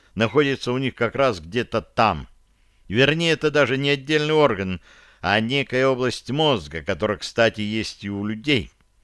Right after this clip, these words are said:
Но у метаморфов она развита гораздо лучше. Двадцать. Преобразование приостановлено. Переворачиваю тело. Удар в область второго сердца ренийца.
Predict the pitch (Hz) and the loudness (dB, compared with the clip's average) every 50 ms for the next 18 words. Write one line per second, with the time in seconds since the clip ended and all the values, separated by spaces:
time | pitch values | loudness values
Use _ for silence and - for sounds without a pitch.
0 | _ _ _ _ _ - 95 117 117 113 110 110 120 127 123 - - 117 117 117 | _ _ _ _ _ -2 0 2 4 4 4 4 2 2 2 2 2 0 2 2
1 | 117 120 127 117 - - 143 131 - - _ _ _ _ _ _ - - - 113 | 4 2 2 0 -2 -4 -6 -6 -6 -10 _ _ _ _ _ _ -6 -2 0 2
2 | 117 123 123 127 127 117 - _ _ _ _ _ - 95 113 117 117 117 110 95 | 2 4 4 4 2 0 -2 _ _ _ _ _ 0 0 2 4 2 2 0 -2
3 | 110 120 107 - 131 127 123 117 98 104 98 92 92 80 78 104 123 151 165 151 | -6 -8 -4 0 0 0 0 0 -2 -2 -2 -4 -4 -4 -2 -2 -2 0 0 -2
4 | 123 - - - 62 - - _ _ _ _ _ _ _ _ _ _ _ _ - | -4 -4 -8 -12 -12 -14 -16 _ _ _ _ _ _ _ _ _ _ _ _ -14
5 | 71 71 98 127 143 135 - - - - - - - - _ _ _ _ _ _ | -6 2 4 6 6 6 4 2 -8 -12 -12 -14 -18 -20 _ _ _ _ _ _
6 | _ _ _ _ _ - - 98 113 117 113 123 127 127 113 113 139 139 139 135 | _ _ _ _ _ -6 0 2 2 4 4 4 2 2 2 2 2 4 4 4
7 | 131 131 127 127 120 95 117 127 127 127 117 - - 139 135 135 123 110 92 78 | 2 2 0 -2 -2 -2 -2 -2 -2 -2 -4 -4 -4 -4 -2 -2 -2 -2 -2 -4
8 | 73 65 60 55 55 57 _ _ _ _ _ _ _ _ - 98 107 120 127 127 | -8 -10 -12 -12 -16 -16 _ _ _ _ _ _ _ _ -4 0 2 4 6 6
9 | 131 131 131 123 - - 123 123 123 120 113 95 - 135 139 143 139 139 131 123 | 6 6 4 4 2 -2 -4 -2 -2 -2 -4 -4 -2 0 0 2 4 4 4 4
10 | 110 - _ _ _ _ _ _ _ _ - 101 120 117 139 139 139 135 123 117 | 2 0 _ _ _ _ _ _ _ _ -6 -2 2 6 6 8 8 6 4 0
11 | 104 123 139 135 117 127 123 117 - - - - - 123 127 123 120 110 - 127 | 2 2 2 2 4 2 0 -2 -2 -8 -6 -2 0 2 2 2 0 0 0 0
12 | 127 120 104 - - 110 110 110 117 120 123 131 135 131 - - - 127 120 | 0 0 -2 -2 0 0 2 2 2 0 0 -2 -2 -4 -6 -4 -4 -4 -4